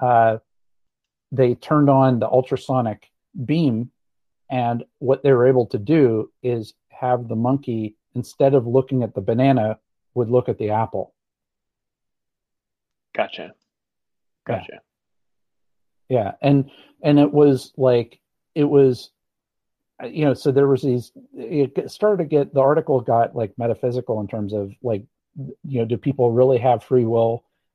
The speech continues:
Speaker 1: and all that? And, um, and they said that it was, uh, also a, um, it, it's more about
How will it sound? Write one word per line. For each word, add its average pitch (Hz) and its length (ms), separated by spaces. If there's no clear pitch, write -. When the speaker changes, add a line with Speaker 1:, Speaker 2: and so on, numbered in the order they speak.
Speaker 1:
and 127 80
all 120 140
that? 113 320
And, 120 440
um, 113 380
and 123 220
they 120 140
said 147 360
that 120 220
it 127 200
was, 113 520
uh, 104 320
also 131 680
a, 110 480
um, 110 420
it, 131 220
it's 127 200
more 147 220
about 127 340